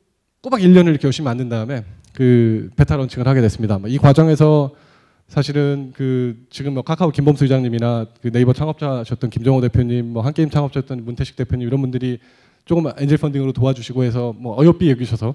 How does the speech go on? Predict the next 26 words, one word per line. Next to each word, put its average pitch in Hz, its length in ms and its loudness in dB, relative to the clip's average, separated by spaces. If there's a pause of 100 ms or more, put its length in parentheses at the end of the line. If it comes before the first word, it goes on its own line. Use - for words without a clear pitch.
불쌍한 127 280 4
사람들 113 260 4
둘을 113 280 -2 (960)
뭐 131 280 -8
이렇게 165 180 -10 (140)
그 165 160 -4 (180)
어떻게 165 300 2
어떻게 165 240 4
버텨서 151 340 4
여기까지 135 320 0
왔습니다. 110 480 -6 (160)
그리고 156 360 -2 (380)
이제 151 80 -10
제품 175 260 -12
런칭해서 143 500 -4
이제 131 120 -2
마케팅도 147 460 2
하-, 175 100 4
해야 185 160 2
될 156 260 2
상황까지 165 360 -2
왔습니다. 123 520 0 (160)
저희는 147 220 -4
굉장히 147 260 -2
흥분해 185 240 -6
있었고 113 380 -10